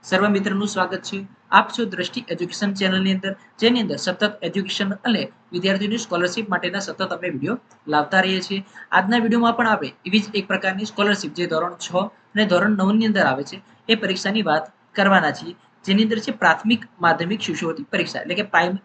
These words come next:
પ્રાઇમરી સેકન્ડરી એક્ઝામ, જેની અંદર તમારા ફોર્મ ક્યારે ભરાશે, કોણ ફોર્મ ભરી શકશે, ફોર્મ ભરવા માટે શું પ્રોસેસ છે, ફોર્મમાં કેટલી ફી છે,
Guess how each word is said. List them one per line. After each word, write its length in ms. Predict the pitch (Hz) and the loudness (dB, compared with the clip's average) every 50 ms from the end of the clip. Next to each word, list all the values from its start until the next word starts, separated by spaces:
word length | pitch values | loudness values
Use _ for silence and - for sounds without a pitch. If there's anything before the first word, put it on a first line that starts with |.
| _ _ | _ _
પ્રાઇમરી 440 | 180 175 175 175 196 208 240 269 | 0 0 2 2 0 -2 -2 -2
સેકન્ડરી 540 | 247 - 196 180 - 196 185 185 190 220 214 - _ - | -4 -4 -4 -4 -2 -4 -4 -2 -4 -4 -6 -6 _ -4
એક્ઝામ, 360 | 185 170 147 143 143 156 202 - _ _ _ _ _ _ - | -4 -2 0 -2 -2 -2 -4 -8 _ _ _ _ _ _ -2
જેની 260 | 180 202 226 247 233 | 2 2 4 4 2
અંદર 160 | 190 170 196 202 - - _ _ - _ | 0 0 -4 -6 -8 -14 _ _ -20 _
તમારા 260 | - 180 185 196 202 196 | -8 -2 -2 0 0 0
ફોર્મ 220 | - 190 185 185 | -4 -6 -8 -8
ક્યારે 280 | 180 - 180 165 175 185 | -8 -4 -2 -2 -2 -2
ભરાશે, 420 | 175 190 185 185 185 - - 190 185 - _ _ _ _ | -2 -4 -4 -4 -6 -8 -12 -14 -14 -14 _ _ _ _
કોણ 200 | 185 185 185 180 | -4 -4 -4 -4
ફોર્મ 220 | - - 185 185 175 | -2 -2 -2 -2 -2
ભરી 180 | 165 165 180 | -2 -2 -2
શકશે, 340 | 180 185 202 196 - - 190 190 190 - _ _ _ _ _ - | -2 -2 -6 -6 -4 -4 -6 -6 -6 -8 _ _ _ _ _ 2
ફોર્મ 120 | 214 214 196 | 2 4 4
ભરવા 200 | 185 180 180 180 | 2 2 2 2
માટે 220 | 180 175 - 180 | 0 -2 -4 -4
શું 200 | - - 185 180 175 | -6 -4 -4 -6 -6
પ્રોસેસ 380 | - 147 143 143 - 190 190 | -4 -4 -4 -2 -2 -4 -4
છે, 180 | 196 - 208 196 196 196 - - _ _ | -4 -4 -6 -6 -6 -8 -14 -20 _ _
ફોર્મમાં 340 | _ 185 180 180 175 170 170 | _ 0 2 2 0 -2 -2
કેટલી 300 | - 165 - 190 196 196 | -4 -6 -4 -2 -2 -2
ફી 200 | 196 208 196 190 | 0 0 -2 -2
છે, 180 | 196 - 190 | -2 -4 -4